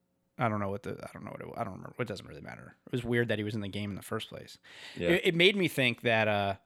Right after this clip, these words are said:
Speaker 1: Stevens is getting concerned about the minutes. 'Cause he, he, he came in early for Marcus Smart,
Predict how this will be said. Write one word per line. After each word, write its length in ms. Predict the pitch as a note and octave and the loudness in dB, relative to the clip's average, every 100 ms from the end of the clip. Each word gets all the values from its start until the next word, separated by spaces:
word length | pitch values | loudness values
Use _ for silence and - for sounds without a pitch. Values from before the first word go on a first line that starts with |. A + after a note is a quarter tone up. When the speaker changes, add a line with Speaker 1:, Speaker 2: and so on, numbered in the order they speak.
| _ - | _ -12
Speaker 1:
Stevens 500 | - C#3+ B2+ A#2 A2+ | 0 2 4 2 -2
is 100 | G#2+ | 0
getting 280 | A#2+ A2 G#2+ | 2 2 -2
concerned 340 | G#2+ - A2 | -4 -2 0
about 160 | G#2+ G2+ | 0 0
the 60 | |
minutes. 460 | G2+ A2 G#2 - - _ _ _ _ _ _ _ _ _ _ _ _ _ _ _ _ | -2 -2 -4 -10 -18 _ _ _ _ _ _ _ _ _ _ _ _ _ _ _ _
'Cause 140 | - A#2 | -4 0
he, 80 | A#2+ B2+ | 0 0
he, 220 | B2+ C3 - | 0 0 0
he 120 | C3 | -2
came 260 | - C#3+ C3 | 2 2 2
in 120 | A#2+ | 2
early 440 | A#2 B2 B2+ A2+ | 4 4 4 4
for 140 | G#2+ G#2+ | 2 2
Marcus 320 | G#2+ A2 G#2+ | 2 0 -2
Smart, 400 | - A2 G#2+ G#2+ | 0 2 2 0